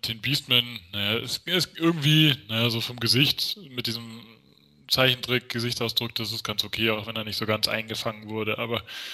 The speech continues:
ich find einfach, dieses flache zwei D Zeichentrickdesign eignet sich überhaupt nicht, um das in, in so drei D Statuen umzusetzen. Die sehen irgendwie immer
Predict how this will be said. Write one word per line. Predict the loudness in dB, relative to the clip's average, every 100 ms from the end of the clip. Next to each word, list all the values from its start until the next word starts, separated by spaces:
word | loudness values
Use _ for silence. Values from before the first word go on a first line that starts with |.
| -12 -14 -4
ich | 0
find | 2 4
einfach, | 2 2 0
dieses | 0 0 0 0 0
flache | -2 2 6 6 6 6 6 4
zwei | 2 2 4 4 4 2
D | -2 2 4 4
Zeichentrickdesign | 2 2 2 0 -8 -6 -6 0 0 0 -6 _
eignet | -4 -2 -2 -4
sich | -4 -6
überhaupt | -4 -4 -2 -6 -4
nicht, | -4 -4
um | -4
das | -2 0
in, | -2 -6 -8
in | 0
so | 2
drei | 4 4 6
D | 8 8 6 0 -10 -12 -2
Statuen | 2 6 4 4 -6
umzusetzen. | -10 -4 -2 0 0 0
Die | -2
sehen | 2 2 2
irgendwie | 0 -2 0
immer | 2 2 0